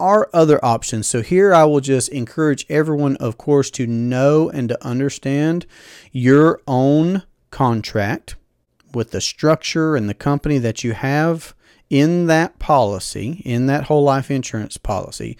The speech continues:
for you to know and understand your contract. I personally own multiple policies with multiple companies, and there are those nuanced differences, and yet there are several options that you have as a policy owner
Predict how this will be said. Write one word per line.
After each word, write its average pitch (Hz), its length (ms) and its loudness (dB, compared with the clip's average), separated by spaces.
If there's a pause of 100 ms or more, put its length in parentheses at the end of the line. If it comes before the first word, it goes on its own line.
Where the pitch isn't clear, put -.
(160)
for - 160 -10
you 139 300 2
to 151 100 2
know 143 680 4
and 117 140 -6
understand 131 680 -4 (340)
your 113 460 0
contract. 127 500 -2
I 110 140 0
personally 135 560 0
own 107 260 -4
multiple 120 600 0
policies 156 760 -2
with - 200 -12
multiple 104 640 -4
companies, 139 520 -2
and 107 180 -4
there 104 220 -2
are 123 220 4
those 165 280 4
nuanced 139 960 2
differences, 123 580 -2
and 113 120 -4
yet 120 180 -2 (340)
there 113 140 0
are 110 60 -2
several 123 420 2
options 139 560 -4
that 107 340 -4
you 170 100 -2
have 127 420 -2 (100)
as 107 300 -4
a - 60 -4
policy 160 600 2
owner 123 400 -4